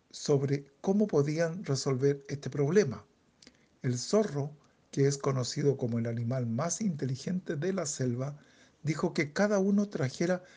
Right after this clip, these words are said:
cualquier pedazo de género que tuviera en su casa. En pocos minutos llegaron muchos, pero muchos géneros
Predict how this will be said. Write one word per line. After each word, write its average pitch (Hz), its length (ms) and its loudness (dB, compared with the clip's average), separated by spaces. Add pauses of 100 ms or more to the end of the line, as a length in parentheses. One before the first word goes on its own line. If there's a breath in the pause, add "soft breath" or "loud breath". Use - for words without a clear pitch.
(160 loud breath)
cualquier 143 520 0
pedazo 190 400 -2
de 175 120 -4
género 170 460 -6 (160)
que - 120 -4
tuviera 143 400 2
en 139 100 0
su 143 160 -4
casa. - 340 -10 (800 soft breath)
En 113 160 -2
pocos 190 380 -4
minutos 170 480 -4
llegaron 127 420 -2
muchos, 190 600 0
pero 147 240 -2
muchos 147 480 -6
géneros 147 520 -2